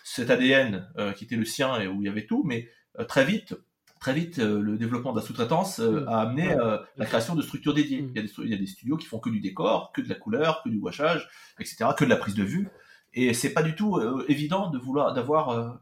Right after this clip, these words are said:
Speaker 1: d'avoir l'ensemble.
Speaker 2: Ouais, tout, euh,
Speaker 1: Euh,
Speaker 2: non.
Speaker 1: cer-, certains studios ont, hein, certaines des sections, mais c'est, c'est, c'est rare d'avoir l'ensemble et de considérer effectivement le travail du dessin animé comme un ensemble, vraiment comme un tout cohérent, et que, de se dire qu'on, on doit pouvoir tout faire en interne. Euh, ça coûte très cher, évidemment, hein.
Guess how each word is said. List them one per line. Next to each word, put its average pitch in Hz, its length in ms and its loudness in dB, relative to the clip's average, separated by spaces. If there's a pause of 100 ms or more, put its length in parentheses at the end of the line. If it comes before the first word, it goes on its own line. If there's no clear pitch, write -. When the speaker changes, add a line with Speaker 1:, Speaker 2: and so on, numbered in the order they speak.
Speaker 1:
d'avoir 127 260 0
l'ensemble. 151 440 2
Speaker 2:
Ouais, - 160 -6
tout, 156 240 -8
euh, 117 280 -10
Speaker 1:
Euh, 107 240 2
Speaker 2:
non. 139 60 -4
Speaker 1:
cer-, - 180 0
certains 180 280 2
studios 185 440 0
ont, 185 180 4
hein, 156 100 4
certaines - 280 -4
des 117 60 -4
sections, 113 340 -6
mais 113 80 -4
c'est, - 160 0
c'est, 127 320 0
c'est - 180 -4
rare 185 240 2
d'avoir 143 260 2
l'ensemble 139 520 2 (380)
et 123 60 -2
de 135 60 2
considérer 147 460 2
effectivement 160 300 0
le 139 80 2
travail 147 320 2
du 127 100 -4
dessin 123 220 -6
animé 156 220 -4
comme 156 160 0
un 135 160 0
ensemble, 139 440 0
vraiment 123 220 -6
comme 123 140 -8
un 117 80 -6
tout 190 200 -8
cohérent, 156 420 2
et - 120 -4
que, 143 420 0
de 123 220 -6
se 123 80 -10
dire 196 180 -2
qu'on, 127 320 0
on 123 140 -8
doit 160 260 4
pouvoir 147 220 0
tout 160 80 -10
faire 120 180 0
en 113 60 -2
interne. 101 300 -8 (580)
Euh, 113 180 2
ça 135 120 -2
coûte 170 160 -8
très - 120 0
cher, 160 220 6
évidemment, 98 420 -2
hein. - 160 -18